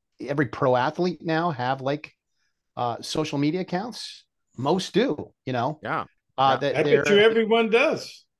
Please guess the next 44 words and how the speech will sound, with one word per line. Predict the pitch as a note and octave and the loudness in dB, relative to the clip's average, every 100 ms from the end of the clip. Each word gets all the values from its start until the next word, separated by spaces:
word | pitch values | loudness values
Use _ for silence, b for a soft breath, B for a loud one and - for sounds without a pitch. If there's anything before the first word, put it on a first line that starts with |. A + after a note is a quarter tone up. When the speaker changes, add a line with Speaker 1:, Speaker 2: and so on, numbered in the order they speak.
| _ _ C#3+ | _ _ 0
Speaker 1:
Um, | C#3+ C#3 C#3+ | 2 2 0
and, | D#3+ D#3 | -4 -6
and, | D3+ D3+ D#3 D3 | -6 -4 -4 -4
and | D3+ | -6
it's | C#3+ - | -6 -10
sort | - D#3 D#3 | 0 2 2
of | C#3+ - | -2 -2
part | D3 D#3 | -2 -2
of | |
the | C3+ | -4
promotional | - C#3 C#3+ D3 - D3 C#3 C3+ B2+ - | -6 -4 -4 -4 -8 -6 -4 -4 -8 -8
mechanism | B2+ D3+ D3+ C#3+ B2 B2+ | -4 -2 -2 -4 -4 -8
and | A#2+ | -4
how | C3 C3 B2+ - | -2 0 0 -4
fans | C3+ C#3+ C#3+ C3+ C#3 | -8 -6 -6 -6 -8
interact | C3 A#2+ B2 C#3+ | -6 -4 -4 -4
with | C#3 | -8
them | B2+ B2 | -8 -8
and | A#2+ | -6
all, | A#2 B2 B2 | -4 -4 -6
uh, | B2+ F2+ | -8 -10
you | A#2+ | -10
know, | B2 A#2 | -8 -8
and | G#2+ A2 - - | -8 -12 -16 -10
all, | C3 C3 G#2+ | -6 -6 -8
all | G#2+ B2+ | -8 -6
this | A#2 | -8
stuff | - - A2+ G#2+ | -10 -10 -10 -10
is | A2 | -14
going | A#2 A2+ | -12 -10
on | G#2 F#2+ | -10 -12
now. | F2+ - b b b b - | -14 -16 b b b b -6
Um, | A#2+ A#2 A#2 | -4 -4 -6
so | - D3+ B2+ B2 D#2+ | -2 2 2 0 -4
I | C3+ | -6
think | C#3+ B2 | -8 -6
that's, | C3+ B2 - - - | -4 -4 -6 -10 -8
that's | C3 B2+ B2 | -6 -6 -8
a | G2+ _ | -10 _
part | - C#3 | -2 -2
of | A#2+ | -2
the | |
reason | A#2 C3 - B2 | -8 -8 -8 -8
why | A#2 A#2+ A#2+ A#2 A#2 A2 | -4 -2 -2 -4 -6 -8